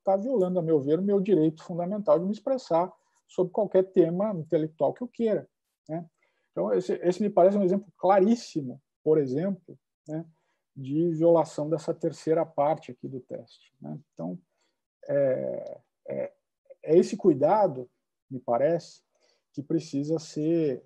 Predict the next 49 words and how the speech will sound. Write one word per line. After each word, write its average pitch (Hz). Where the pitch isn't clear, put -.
é, 123
retomado, 151
né? 143
Precisa 143
ser 143
adotado. 139
É -
um 185
princípio 185
que -
a 156
mim 185
é 247
muito 220
caro 185
e 165
é, 160
é 160
um 190
princípio 202
de 175
civilização, 202
né? 165
Sem 190
isso, 208
a 196
gente 196
não 202
consegue 190
mais 190
nada, 135
né? 156
E, 190
e, 147
e 135
acho 139
que -
a 151
nossa 156
tarefa 143
aqui, 143
a 131
todos 131
que -
estamos 127
tratando 135
da 127
lei, 135
estamos, 131